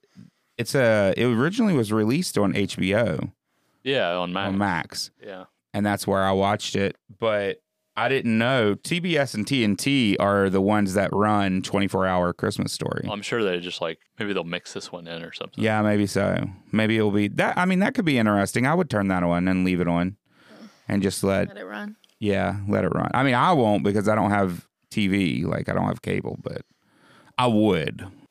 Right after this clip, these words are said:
Speaker 2: trying to figure out the timeline here. 'Cause, so the original takes place in the forties.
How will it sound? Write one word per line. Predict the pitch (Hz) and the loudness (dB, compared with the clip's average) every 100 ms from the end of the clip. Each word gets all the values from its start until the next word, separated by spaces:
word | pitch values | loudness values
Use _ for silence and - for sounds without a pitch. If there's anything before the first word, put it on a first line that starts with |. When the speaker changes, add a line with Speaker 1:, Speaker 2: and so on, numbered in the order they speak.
| - | -8
Speaker 2:
trying | 269 175 | -4 -2
to | |
figure | - 117 104 | -2 -2 -2
out | 98 | -2
the | 92 | -6
timeline | - 92 90 82 82 85 | -4 -4 -2 -6 -6 -6
here. | 85 85 - _ _ - - - - _ _ _ | -6 -8 -10 _ _ -20 -20 -18 -20 _ _ _
'Cause, | - 123 | -4 0
so | 165 | 2
the | 165 | 2
original | 156 175 185 196 | 4 2 2 0
takes | 143 127 | -2 -6
place | - 117 - | -2 -2 -2
in | |
the | 104 | -4
forties. | - 107 90 80 82 - | -2 -2 -2 -4 -12 -18